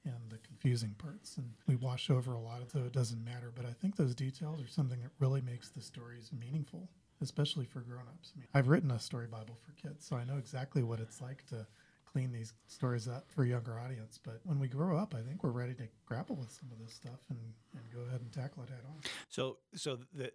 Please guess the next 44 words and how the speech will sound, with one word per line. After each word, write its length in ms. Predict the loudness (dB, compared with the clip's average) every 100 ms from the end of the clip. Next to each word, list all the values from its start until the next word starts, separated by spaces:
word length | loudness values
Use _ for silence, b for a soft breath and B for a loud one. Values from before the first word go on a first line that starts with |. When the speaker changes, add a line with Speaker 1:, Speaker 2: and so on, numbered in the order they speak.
| -6
Speaker 2:
that 180 | -4
begs 220 | -4 -6 -6
the 60 |
question 380 | -4 -4 -2 -4
then, 200 | -4 -6 -8
what, 380 | -6 -4 -4 -8 _ -18
w-, 140 | -16 _ _ -20 _
when 180 | -4 -2
we 120 | -2
sanitize 580 | -2 -2 -2 -2 -2 -2
these 160 | -4 -6
stories, 580 | -4 -2 -2 -4 -8 -10 b b b b
what 240 | -4 -2 -2
are 60 |
we 160 | -2 -2
missing? 380 | -2 -4 -6 -10 _ _ b b b b -4
What 140 | -2
difference 260 | -2 -2 -4
does 140 | -6
it 80 | -6
make 280 | -10 -12 -20 _
if 160 | -12 -8
we 140 | -6
sanitize 580 | -4 -6 -6 -6 -8 -8
them? 160 | -8
What, 180 | -6 -6 -8 B B B
and 120 | -4
you 80 | -4
can 120 | -2
maybe 180 | -4 -4
talk 220 | -2 -4 -2
about 180 | -6
this 120 | -6 -6
from 140 | -8
a 40 | -6
personal 420 | -6 -4 -6 -6
perspective 480 | -6 -6 -6 -8 -10
'cause 180 | -8
you're 80 | -8
trying 360 | -8 -4 -4 -4
to 60 |
tell 300 | -6 -4 -4
these 200 | -4 -6
stories 640 | -6 -6 -6 -6 -8 -10